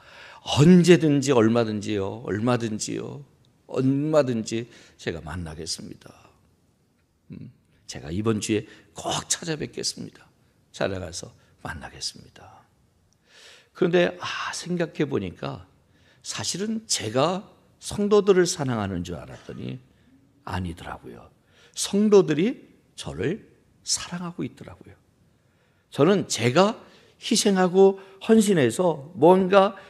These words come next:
내려놓아서 성도들을 사랑하는 줄 알았는데 아니더라고요. 성도들이 사랑하고 있더라는 거예요.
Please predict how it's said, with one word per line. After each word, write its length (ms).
내려놓아서 880
성도들을 720
사랑하는 640
줄 160
알았는데 640
아니더라고요. 640
성도들이 760
사랑하고 840
있더라는 560
거예요. 320